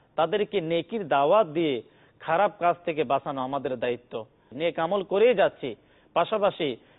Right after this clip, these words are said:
যারা নেক কাজ থেকে দূরে, তাদেরকে নেকির দাওয়াত দেওয়ার প্রয়োজন।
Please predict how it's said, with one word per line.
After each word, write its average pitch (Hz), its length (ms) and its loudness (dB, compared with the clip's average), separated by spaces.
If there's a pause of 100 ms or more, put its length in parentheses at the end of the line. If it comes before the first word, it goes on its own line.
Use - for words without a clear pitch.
(120)
যারা 160 220 2
নেক 147 280 -4
কাজ 180 160 -2 (120)
থেকে 160 220 0
দূরে, 135 520 -2 (300)
তাদেরকে 165 380 0
নেকির 143 400 -4
দাওয়াত 135 340 0
দেওয়ার 135 320 0 (220)
প্রয়োজন। 139 440 0